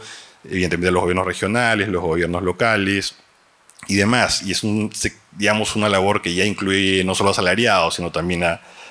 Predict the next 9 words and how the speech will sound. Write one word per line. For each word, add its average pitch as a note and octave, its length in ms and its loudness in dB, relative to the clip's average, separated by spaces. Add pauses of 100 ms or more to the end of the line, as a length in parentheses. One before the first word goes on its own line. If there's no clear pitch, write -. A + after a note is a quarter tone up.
(280)
al F2+ 200 2
empleo F2+ 560 2 (100)
independiente F2 1000 0
o, D#2+ 60 2
o D2+ 560 0
autónomo, E2 760 2
¿no? F#2 260 0 (600)
Entonces, G2+ 800 2
eh, E3 800 4